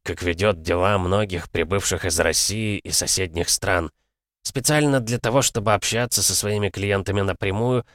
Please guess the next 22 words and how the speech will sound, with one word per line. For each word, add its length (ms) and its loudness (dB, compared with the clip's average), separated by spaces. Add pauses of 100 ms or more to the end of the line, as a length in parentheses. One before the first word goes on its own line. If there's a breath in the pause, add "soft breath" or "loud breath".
(240 soft breath)
он 140 0
даже 180 2
выучил 400 2
русский 300 0
язык. 520 -6 (540)
Не 140 0
могу 240 2
сказать, 400 2
что 180 0
он 140 4
самый 340 0
честный 460 0
адвокат 440 0
из 140 0
тех, 180 -2
кого 280 -2
я 80 0
знаю. 360 -2 (480)
У 40 -6
него 260 2
своеобразная 800 2
специфика. 840 -2